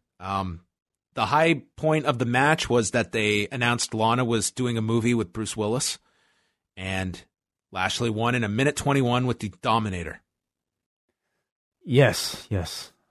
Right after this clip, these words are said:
Speaker 2: Uh,
Speaker 1: Which is not a move exclusive for Shayna.
Speaker 2: Yeah, yeah. Everybody kinda does a version of this Stormbreaker thing now, don't they?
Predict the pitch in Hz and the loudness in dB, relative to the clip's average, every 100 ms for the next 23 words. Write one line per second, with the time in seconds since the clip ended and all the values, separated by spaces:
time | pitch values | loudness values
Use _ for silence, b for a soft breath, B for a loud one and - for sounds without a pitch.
0 | - 95 95 95 92 - _ _ _ _ | -4 0 2 0 -2 -8 _ _ _ _
1 | _ 123 123 123 120 139 - - 139 139 | _ -6 0 0 2 0 0 0 2 2
2 | 147 139 - - 147 139 143 143 - 160 | 2 0 -2 0 0 0 0 0 2 0
3 | 98 - _ _ _ _ _ _ _ _ | -2 -8 _ _ _ _ _ _ _ _
4 | _ 190 240 202 120 120 143 110 123 170 | _ -2 0 2 2 2 2 4 2 2
5 | 139 110 110 107 113 113 95 104 110 104 | 2 0 0 0 0 0 0 0 0 0
6 | 95 98 98 - 107 101 98 - 92 95 | -4 -4 -6 -2 0 2 0 0 -2 -2
7 | 92 85 80 - _ 101 98 90 | -4 -6 -8 -14 _ -4 -2 -4